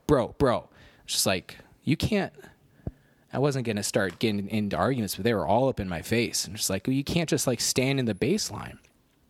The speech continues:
Of course, our loving ump just no, no comment, no call or anything. So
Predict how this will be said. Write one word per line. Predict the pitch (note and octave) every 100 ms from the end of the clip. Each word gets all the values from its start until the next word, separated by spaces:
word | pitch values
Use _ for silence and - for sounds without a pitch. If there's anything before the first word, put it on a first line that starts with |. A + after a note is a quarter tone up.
| _ - -
Of |
course, | - D3+ D3 D3
our | B2
loving | A#2 C#3 C#3+ C3
ump | C3 A#2+
just | A2+ G#2+ - - - - - - - _
no, | A#2+ B2 C#3 C3+ F#3+
no | C3+
comment, | - C3 B2+ B2+ B2 - _ -
no | A2+ A2+ A2+ A2+
call | - A#2 A2+ A2+
or | G#2+
anything. | A2 G2+ A2 G#2+
So | G#2+ G#2+ F#2 F2